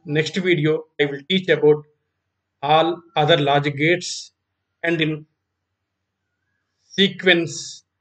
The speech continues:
I will provide remaining experiments also, like timers and counters, one after another. If you have any doubts,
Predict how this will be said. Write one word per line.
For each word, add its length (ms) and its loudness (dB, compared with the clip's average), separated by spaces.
I 80 4
will 240 0
provide 480 4
remaining 580 0
experiments 580 -2
also, 440 -6
like 260 2
timers 540 0
and 280 -4
counters, 760 0
one 160 0
after 360 0
another. 400 2
If 140 -4
you 60 6
have 180 4
any 240 6
doubts, 560 0